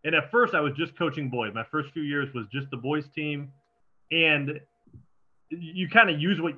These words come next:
I think as a coach, you use what you have. And at that point, I was close enough in age to them to be like a big brother,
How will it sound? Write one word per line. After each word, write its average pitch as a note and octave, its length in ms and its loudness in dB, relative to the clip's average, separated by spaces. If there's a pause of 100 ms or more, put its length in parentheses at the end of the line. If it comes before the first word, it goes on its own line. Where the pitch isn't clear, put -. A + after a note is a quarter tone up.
I D#3+ 120 6
think E3 180 4
as B2 80 2
a - 20 -2
coach, D3+ 260 2
you C3+ 80 -4
use D3+ 220 -2
what C#3 140 -4
you B2 100 -4
have. B2 300 4
And B2 80 0
at B2+ 80 -2
that D#3+ 240 2
point, C#3 340 0
I D#3+ 120 6
was D3+ 180 0
close E3+ 360 -2
enough D3+ 320 -2
in B2 300 -8
age D3+ 300 0
to - 100 -4
them B2+ 460 2 (560)
to D#3+ 80 2
be D3+ 80 6
like C#3+ 220 4
a B2+ 60 0
big C3 360 -2
brother, C3 720 2